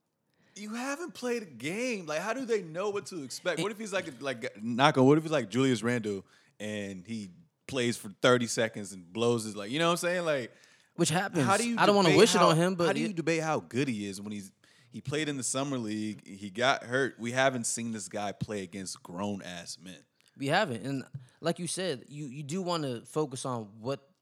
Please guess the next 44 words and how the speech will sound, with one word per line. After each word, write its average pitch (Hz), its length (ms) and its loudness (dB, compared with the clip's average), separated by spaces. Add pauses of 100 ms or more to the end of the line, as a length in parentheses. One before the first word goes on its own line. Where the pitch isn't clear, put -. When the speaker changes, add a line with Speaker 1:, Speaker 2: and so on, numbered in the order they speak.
Speaker 2:
impact 143 340 -4
they 131 80 -10
can 110 140 -14
possibly 131 340 -2
make 123 220 -2
going 127 180 -2
into 110 180 -8
twenty 131 240 -4
nineteen, 123 340 -6
twenty 127 240 -6
twenty. 147 340 -4
Speaker 1:
Mm-hmm. 110 320 -18
Speaker 2:
But 117 80 -8
at 139 40 -8
the 131 60 -12
same 165 280 -6
time, 165 260 -12
you 139 60 -16
can't 156 200 -14
make 160 140 -12
an 135 80 -10
evaluation 143 560 -8
for 135 100 -8
a 113 40 -10
player 165 300 -10
that 131 100 -12
hasn't 147 340 -6
played 160 240 2
a 151 40 -2
game. 151 420 -2 (280)
And 139 80 -4
he's 180 120 0
the 160 80 -2
only 190 220 0
rookie 175 240 -8
on 180 120 -4
this 180 160 -10
list. 196 440 -10
Speaker 1:
<laughs> - 80 -18
Yeah. 160 140 -16
Speaker 2:
And 165 100 -2
truth 240 220 2
be 202 120 -2
told, 240 420 0